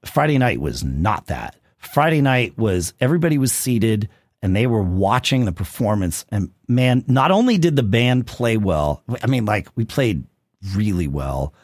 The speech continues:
The crowd was paying attention to every single thing. They appla-, you know, the applause came at the right times and it was thunderous. And after the gig, it, I mean, I hadn't have any gear to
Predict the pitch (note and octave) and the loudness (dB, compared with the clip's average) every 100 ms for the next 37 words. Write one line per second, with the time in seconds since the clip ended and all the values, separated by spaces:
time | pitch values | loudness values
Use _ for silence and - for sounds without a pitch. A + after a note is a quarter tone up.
0 | _ _ _ _ _ A3 - F3+ F3 F#3 | _ _ _ _ _ -6 -2 0 2 2
1 | E3 D3 - C#3 A#2 G2 - _ _ _ | 2 -2 -2 0 0 -2 -8 _ _ _
2 | - F3+ G3 D#3+ - C3 B2 B2 A#2+ - | -2 0 2 0 0 0 0 0 -2 -6
3 | _ - C#3+ C#3 D3 C#3 C#3 C3 - - | _ -2 0 0 -2 -2 0 -2 -4 -6
4 | - B2+ B2 G#2+ - - A2+ G#2+ G#2+ G2+ | 0 2 2 0 -2 0 2 4 2 -2
5 | - _ _ _ B2 G#2+ - - - C#3+ | -8 _ _ _ 0 0 -2 -10 -4 0
6 | C#3 C3 B2+ A2 F#2+ E2 - D3 D3 - | 0 2 2 2 0 -2 0 2 0 0
7 | C3 A#2 G#2+ F2+ A2 - - C#3 A#2 F#2 | 0 0 -2 -2 -2 -4 -2 2 2 0
8 | G#2 F2 - - - B2+ C3 B2+ A#2+ A2 | -4 -6 -10 -16 0 2 4 4 2 0
9 | - - _ _ _ _ _ C3 B2 - | -4 -12 _ _ _ _ _ 0 0 0
10 | C3 D#3 F3+ F3+ D#3 A#2 C3+ B2+ A#2+ - | 0 2 2 0 0 2 4 4 2 -2
11 | - D#3+ - - D3+ C#3 C3+ E3 C3+ D3 | -2 -4 -4 0 2 2 2 2 0 2
12 | D#3 A#2 F#2 C#3 D#3+ D#3 C#2 | 2 0 0 0 0 0 -4